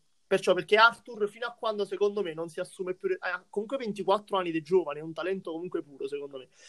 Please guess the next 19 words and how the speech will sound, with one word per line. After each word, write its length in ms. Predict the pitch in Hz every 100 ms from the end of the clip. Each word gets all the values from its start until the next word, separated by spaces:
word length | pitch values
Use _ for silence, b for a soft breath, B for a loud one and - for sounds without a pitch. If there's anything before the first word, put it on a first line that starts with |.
| b -
Però 160 | 202
fino 160 | 190 254
a 60 |
quando 260 | - 226 208
non 80 | 208
si 80 | 226
assume 380 | - 220 196
le 100 | 175
sue 140 | 170 220
responsabilità, 840 | 233 - 208 196 185 165 165 202 185
inizia 300 | 170 - 175
a 20 |
rischiare 420 | 180 - 226 190
anche 180 | 170 170
un 100 | 165
po' 100 | 175
la 100 | 170
giocata, 440 | 156 160 156 151
no? 160 | 190